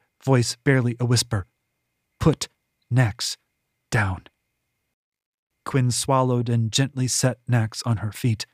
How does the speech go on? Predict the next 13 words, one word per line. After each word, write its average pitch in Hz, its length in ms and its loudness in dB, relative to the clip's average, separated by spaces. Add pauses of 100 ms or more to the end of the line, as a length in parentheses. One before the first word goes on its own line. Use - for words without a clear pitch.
(760)
A 165 60 4
war 151 380 2
raged 117 420 0
on 117 180 0
her 110 180 -2
face, 110 400 -2 (300)
making 135 300 2
her 135 140 4
brows 131 400 2
scrunch 135 460 0
in 123 100 2
the 117 80 4
middle, 131 320 2